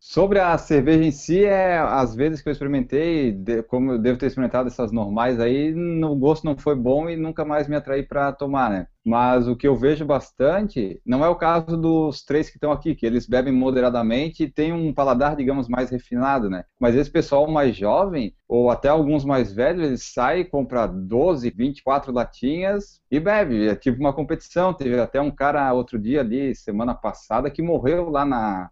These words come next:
na universidade, não sei das quantas, lá de São Paulo, coisa assim, porque bebeu cinquenta mil litros de cerveja. Então o pessoal exagera, né?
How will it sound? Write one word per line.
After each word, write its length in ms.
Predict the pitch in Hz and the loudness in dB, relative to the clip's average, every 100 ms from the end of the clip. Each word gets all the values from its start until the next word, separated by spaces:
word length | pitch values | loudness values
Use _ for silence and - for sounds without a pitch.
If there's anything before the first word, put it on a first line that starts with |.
| - | -6
na 120 | 113 | 0
universidade, 600 | 120 113 120 - 107 131 | 2 2 -2 -2 -2 0
não 100 | 131 | -2
sei 120 | 120 | 0
das 200 | 123 113 | 0 0
quantas, 300 | - 123 139 | 0 -2 -2
lá 140 | 113 123 | -2 -2
de 100 | 117 | -2
São 160 | 107 | -8
Paulo, 600 | 92 110 127 135 104 92 - | -8 -2 -2 0 -4 -6 -2
coisa 200 | 117 107 | 0 0
assim, 280 | 127 156 - | 0 -2 -2
porque 240 | - 135 160 | -6 0 2
bebeu 300 | 156 160 165 | 4 4 2
cinquenta 580 | - 151 - 170 160 | 2 0 2 0 2
mil 160 | 139 139 | 4 4
litros 340 | 127 147 131 | 4 2 0
de 80 | 110 | -6
cerveja. 480 | - 101 98 127 107 | -6 -4 0 0 0
Então 520 | 95 - 123 147 156 | -6 -2 0 2 0
o 80 | 151 | -4
pessoal 520 | 151 143 - 151 175 | -2 -2 2 2 2
exagera, 600 | 175 160 147 160 202 180 | 2 0 0 0 0 -2
né? 160 | 113 | -4